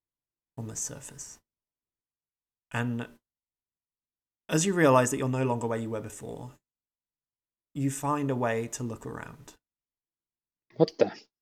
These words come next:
Speaker 1: Roll an observation check.
Speaker 2: Ah, observation checks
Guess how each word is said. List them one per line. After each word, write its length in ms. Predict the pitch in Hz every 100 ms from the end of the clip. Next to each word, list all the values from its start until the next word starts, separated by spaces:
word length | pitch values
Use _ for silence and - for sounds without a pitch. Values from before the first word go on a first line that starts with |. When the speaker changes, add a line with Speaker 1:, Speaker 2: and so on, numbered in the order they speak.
| -
Speaker 1:
Roll 100 | 175
an 40 |
observation 480 | 170 139 135 117 123
check. 300 | 110 - - - _ _ _ _ _ - - _ _ - _ _ - -
Speaker 2:
Ah, 200 | 147 147 - _ _ _ -
observation 520 | - - 123 123 139
checks 260 | 117 135